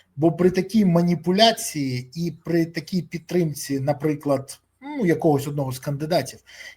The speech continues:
якщо його позбавлять можливості приймати участь, а таке теж можливо, тому що ми знаємо, що є і справи проти Залужного, є і брудні кампанії інформаційні проти Залужного, є і багато чого іншого.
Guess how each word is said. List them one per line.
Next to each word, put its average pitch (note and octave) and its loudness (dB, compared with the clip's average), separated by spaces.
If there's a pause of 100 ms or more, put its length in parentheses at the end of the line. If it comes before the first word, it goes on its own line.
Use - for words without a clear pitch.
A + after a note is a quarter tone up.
якщо C#3+ 0
його C#3+ 2
позбавлять C#3 2
можливості C3+ -2
приймати C#3 -6
участь, C4 -6
а C#3+ -4
таке C#3+ -4
теж C3 -4
можливо, F3 0
тому D3+ -6
що C#3+ -6
ми C#3+ -4
знаємо, C#3+ 2 (280)
що - 4
є C#4 6
і C#4 4
справи G#3+ 8
проти D#3 2
Залужного, C#3 0
є G3 2
і B3+ 4 (360)
брудні G#3 2
кампанії F#3+ 4
інформаційні D3+ -4
проти D3+ -4
Залужного, C#3+ -2
є A#3+ 2
і C4 2
багато B3 4
чого C4 0 (120)
іншого. F3+ -2